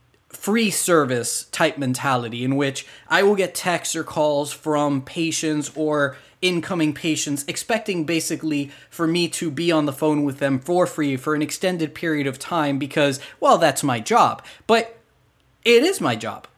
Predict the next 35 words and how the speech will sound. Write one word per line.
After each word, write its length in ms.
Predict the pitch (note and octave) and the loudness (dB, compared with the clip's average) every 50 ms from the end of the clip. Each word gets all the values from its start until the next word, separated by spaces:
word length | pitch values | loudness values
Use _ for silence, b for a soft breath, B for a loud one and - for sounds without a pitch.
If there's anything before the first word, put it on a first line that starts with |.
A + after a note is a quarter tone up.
| _ _ _ | _ _ _
I'm 260 | D#3+ D3 D3+ D3+ D#3 | 2 4 4 4 2
a 60 | E3 | 0
professional. 600 | D#3+ - G3+ - D4+ E4+ E4 - D3+ A#2 - - _ b b b b b b | 0 -4 -2 0 0 0 0 -2 -4 -6 -6 -10 _ b b b b b b
If 160 | D#3 D#3+ E3 | -4 -4 -2
you 260 | F#3 G3+ C4+ D#4+ D#4 | 0 2 4 4 4
call 440 | D#4 - - B3 A3 G#3+ G#3+ G#3 G#3+ | 2 -2 0 4 6 6 6 4 4
a 80 | - D#3 | 0 0
lawyer 640 | D#3 D3 D3 D3+ F3+ D3+ A2 G#2 G#2 D3 A3+ B3 B B B B B - | 0 2 2 4 4 2 2 -2 -6 -10 -10 -10 B B B B B -2
and 260 | F3+ F3+ F3+ E3+ D#3+ | 0 0 0 -2 -2
you 160 | C#3+ E3+ G3+ | -2 -4 -4
want 200 | G3 F#3+ F#3+ F3+ | -2 -2 -2 -4
to 60 | D#3+ | -4
talk 260 | - F#3 E3 - - | -2 -2 -4 -4 -6
your 100 | - A2+ | -12 -14
case 380 | - - - C#4 D#4+ F4 D#4+ - | -14 -8 -4 -2 -2 -2 -2 -4
with 140 | E3+ C3 - | -4 -4 -4
the 80 | C#3 | -4
lawyer, 400 | C3+ C3 B2+ B2+ C3 B2+ B2+ A#2+ B B B B B _ _ _ | -2 -2 0 0 0 -2 -2 -4 B B B B B _ _ _
guess 220 | - A4+ A4 - | -2 -2 0 -2
what 160 | F#4 D#4 - | -6 -4 -2
they 100 | C#4 B3+ | -4 -4
do? 240 | - - D#3 A#2+ G#2+ | -2 -2 -4 -4 -4
If 100 | G#2+ - | -6 -6
you've 140 | E3 D#3+ C4+ | -4 0 0
ever 180 | D4+ D#4 D4+ | 0 0 0
had 280 | B3 C4+ C#4 B3+ A3+ - | 0 0 0 -2 -4 -6
a 80 | - G3 | -6 -6
legal 300 | G#3 G3+ A3+ G#3+ G3+ F#3+ | -4 -2 -2 -2 -2 -2
situation, 540 | - - - - E3+ E3 E3 D3+ - D#3+ D#3 | -4 -8 -8 -6 -4 -4 -4 -4 -4 -6 -4
do 100 | E3 A#3+ | -2 -2
you 60 | C#4+ | -2
know 100 | G4 G4+ | -2 -2
what 100 | G4+ F4 | -2 0
lawyers 280 | C4 C4+ C#4+ C4 A3+ - | 0 2 2 0 -2 -2
do? 260 | - A3+ D4+ F4 | -2 -2 -2 -4